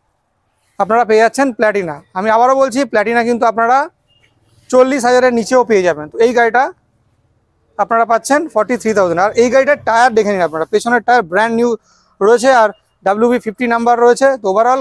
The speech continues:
গাড়িটা কিন্তু অনেক ভালো রয়েছে। তো যারা Platina খুঁজছেন আমাদের কাছে চলে আসুন immediate, আমাদের কাছে রয়েছে।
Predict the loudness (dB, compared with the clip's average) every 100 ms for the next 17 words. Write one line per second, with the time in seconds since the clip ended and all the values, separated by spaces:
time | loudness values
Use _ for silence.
0 | -2 -2 0 0 -2 -2 -2 0 -2 -2
1 | -2 0 -4 -6 -14 _ _ _ _ _
2 | -2 0 0 0 0 0 -2 0 -2 0
3 | 0 0 2 2 2 2 0 0 -4 -2
4 | -2 -2 _ -6 0 2 2 2 2